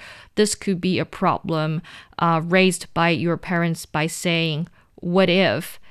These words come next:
at the end you're by yourself, and who will help you to terminate or to put an end to those painful medical procedures, especially when you're not conscious at all?"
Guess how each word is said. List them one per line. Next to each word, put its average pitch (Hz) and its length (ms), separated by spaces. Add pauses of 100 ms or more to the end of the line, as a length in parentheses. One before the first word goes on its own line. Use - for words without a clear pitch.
(200)
at 190 180
the 185 180
end 143 440 (120)
you're 208 240
by 190 220
yourself, 165 720 (220)
and 180 200
who 220 280
will 165 240
help - 380
you 110 260 (300)
to 196 120
terminate 175 880 (300)
or 208 200
to - 280
put 190 180
an 185 220
end 160 440
to 180 280
those 175 320
painful 185 680
medical 170 520
procedures, 175 920 (380)
especially 175 640
when 175 320
you're 170 240
not 165 260
conscious 175 560
at 160 160
all?" 190 420